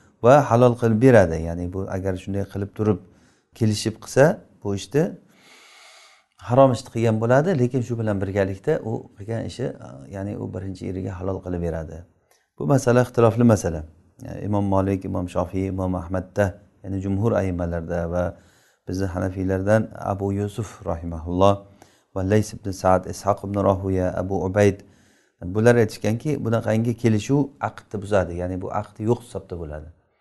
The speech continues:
Chunki bu narsa o'zi aslida shar'iy bo'lgan narsa, shariatni hukmini soxtalik bilan, ya'ni o'zlarini foydasiga, e, qilish kelishuv degani bu. Aslida nikoh o'zi abadiy bo'lishlik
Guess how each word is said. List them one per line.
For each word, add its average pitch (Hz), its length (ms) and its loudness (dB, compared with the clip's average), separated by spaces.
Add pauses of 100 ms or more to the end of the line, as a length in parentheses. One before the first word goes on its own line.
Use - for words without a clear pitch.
(480)
Chunki 127 560 4
bu 117 260 0
narsa 110 300 0
o'zi 104 200 0
aslida 104 520 -2
shar'iy 101 560 -2
bo'lgan 98 260 -4
narsa, 92 360 -6 (680)
shariatni 107 500 -4
hukmini 110 440 -2 (300)
soxtalik 113 600 -2
bilan, 117 320 2
ya'ni 101 300 -6 (140)
o'zlarini 101 480 -4 (140)
foydasiga, 98 480 -6 (560)
e, - 40 -14 (160)
qilish 107 260 -2
kelishuv 101 400 -4
degani 78 340 -6
bu. 78 120 -8 (600)
Aslida 104 420 2
nikoh 117 360 2
o'zi 113 220 -2
abadiy 117 420 4
bo'lishlik 120 380 0